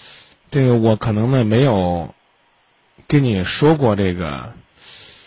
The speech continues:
就是我们今夜不寂寞的提醒啊。如果呢您前两天打完电话，过两天还打，还是一个事儿，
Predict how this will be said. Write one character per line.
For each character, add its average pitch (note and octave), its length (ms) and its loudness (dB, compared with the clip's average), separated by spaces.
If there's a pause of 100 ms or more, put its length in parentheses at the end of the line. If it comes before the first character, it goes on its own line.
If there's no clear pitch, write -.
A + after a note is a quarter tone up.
(400)
就 - 120 -6
是 A#2 80 -2
我 G#2+ 100 0
们 F#2 120 -4
今 C#3+ 180 0
夜 B2 120 2
不 G2+ 80 0
寂 A#2+ 180 -2
寞 F#2 120 -2
的 F2+ 40 -4
提 A#2 300 -4
醒 E2+ 200 -8 (120)
啊。 - 220 -16 (440)
如 D3 180 2
果 D#3+ 140 4
呢 C#3 140 2
您 C#3+ 320 0 (880)
前 D3+ 200 0
两 D#3+ 120 2
天 C3 160 0
打 A2 160 -2
完 F#2+ 140 -4
电 A2+ 160 -2
话， G2 260 -6
过 D3+ 140 0
两 F#2 140 -2
天 A2+ 120 -2
还 G#2+ 240 -4
打， A#2+ 140 -2
还 A2+ 200 -4
是 A2+ 100 -2
一 A#2 100 0
个 B2+ 120 -2
事 C3 120 -8
儿， F#2 100 -8